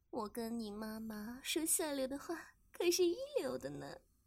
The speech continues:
<laughs> 吃得我好舒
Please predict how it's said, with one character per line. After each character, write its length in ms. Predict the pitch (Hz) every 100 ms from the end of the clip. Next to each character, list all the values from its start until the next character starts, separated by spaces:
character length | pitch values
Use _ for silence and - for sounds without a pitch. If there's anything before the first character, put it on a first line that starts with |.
| _
<laughs> 640 | - - - 480 440 480 494 508 605 - 807 906 640 622 539 508 494 466 453 440 440 - 508 - _ _ 622 - - - - - - - - - 605 - - 719 698 - - _ - 403 427 494 554 539 - - 494 - - - - - 494 508 508 523 554 539 554 605 - - 740 740 698 - - 523 453 440 453 539 587 554 - - 554 539 539 539 - - - 554 - - 659 554 539 - - 679 679 679 679 - 679 640 - 640 719 - 831 906 - - 659 605 587 587 - - - - - - 605 - - - - - - - 554 -
吃 240 | - 392
得 160 | 349 311
我 120 | 320
好 260 | - 359 285
舒 280 | - -